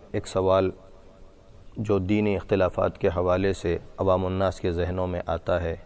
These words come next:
اس کے جواب دیے جانے کی کوشش کی جا رہی ہے۔ سوال یہ ہے کہ ہم مذہبی مسائل کے اندر بہت سارے اختلافات دیکھتے ہیں۔ ایک مکتب فکر کے علماء دوسرے مکتب فکر کے علماء اس کی،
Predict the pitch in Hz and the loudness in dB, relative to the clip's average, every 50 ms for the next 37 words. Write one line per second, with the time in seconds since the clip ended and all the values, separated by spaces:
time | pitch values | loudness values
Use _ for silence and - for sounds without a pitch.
0 | - - - - - - - - - - 120 - - 131 113 101 101 95 98 101 | -20 -20 -20 -20 -20 -20 -20 -14 -8 -8 -8 -2 2 2 4 4 4 6 6 6
1 | 104 101 98 98 101 98 95 90 90 90 92 95 92 - - 90 90 92 95 - | 6 6 4 2 2 2 2 2 0 -2 -2 -4 -6 -4 -4 -4 -4 -6 -8 -12
2 | - - 104 95 - 101 95 - - - 90 92 90 90 90 90 87 92 92 85 | -8 -4 -4 -2 -2 -2 -6 -4 -4 -4 -2 0 0 0 2 0 0 -2 -2 -2
3 | 82 82 - - - - - - - - - - - - - - - - - - | -4 -6 -8 -12 -20 -20 -20 -20 -20 -20 -20 -20 -20 -20 -20 -20 -20 -20 -10 -4
4 | - 92 95 98 104 104 101 104 110 110 98 92 90 92 85 - - - - - | -2 2 4 4 6 6 4 4 4 4 4 2 0 0 -4 -8 -16 -20 -20 -20
5 | - - - - 104 95 98 101 101 104 101 - - - - - - - - - | -20 -16 -4 -2 0 0 2 0 0 -2 -4 -6 -12 -20 -20 -20 -20 -20 -10 -4
6 | 98 101 101 98 101 107 113 120 110 104 98 - - 101 98 98 98 98 - - | -2 0 0 2 2 2 4 4 4 2 0 0 2 2 4 4 2 0 0 0
7 | 98 90 87 87 87 92 95 - - - - - - - - - 98 92 95 95 | -2 0 0 0 0 -2 -2 -2 -6 -12 -20 -20 -20 -20 -16 -8 -4 -2 0 0
8 | 110 107 - - 104 98 101 107 107 98 - - 107 95 92 87 - - 92 92 | 0 -2 -2 2 2 2 4 4 2 0 0 -2 -2 0 0 -2 -2 -2 -2 -2
9 | 90 90 90 90 - - - - 87 80 82 78 80 - - - - - - - | -2 0 -2 -4 -4 -4 -4 -4 -4 -4 -4 -8 -10 -14 -18 -20 -20 -20 -20 -20
10 | - - - - - - - - - - 110 107 - 104 101 101 - 107 101 104 | -20 -20 -20 -20 -20 -20 -20 -12 -2 0 0 2 2 0 -2 0 2 2 6 6
11 | 107 98 - 113 107 117 104 98 - 101 95 95 95 92 92 98 95 95 95 - | 6 4 4 -2 0 0 0 0 2 2 2 4 4 2 2 2 2 0 0 -4
12 | - - - - - 104 101 - - 101 98 95 92 - - 98 98 95 - - | -14 -20 -18 -10 -6 -6 -4 -4 -2 -2 -2 -2 -2 0 0 2 2 2 0 0
13 | 98 101 95 92 - 98 92 92 92 95 95 92 87 - - - 98 95 | -2 0 -2 0 0 0 0 0 0 0 0 0 -2 -2 -2 0 0 0